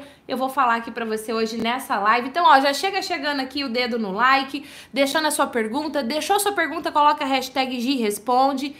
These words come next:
Minha equipe tá de olho no comentário no YouTube, tá de olho no comentário no Insta e lá vamos nós. Primeira pergunta que eu recebi aqui, e faz todo sentido a gente começar por essa pergunta, foi da Thaís.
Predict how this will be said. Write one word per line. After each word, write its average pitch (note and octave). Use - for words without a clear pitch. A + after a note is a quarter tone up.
Minha C#4
equipe D#4
tá E4+
de C#4
olho D4
no C4+
comentário B3+
no A#3+
YouTube, A#3
tá D#4+
de C#4+
olho C#4
no C4+
comentário C4
no A#3+
Insta D#4+
e F#4+
lá F4
vamos C#4
nós. F3
Primeira A#4
pergunta D#4
que C#4+
eu C4+
recebi B3+
aqui, D#4+
e A4+
faz D#4
todo C#4+
sentido A#3+
a A3
gente A3
começar A3
por B3+
essa G#3
pergunta, D#4+
foi E4
da C#4+
Thaís. D4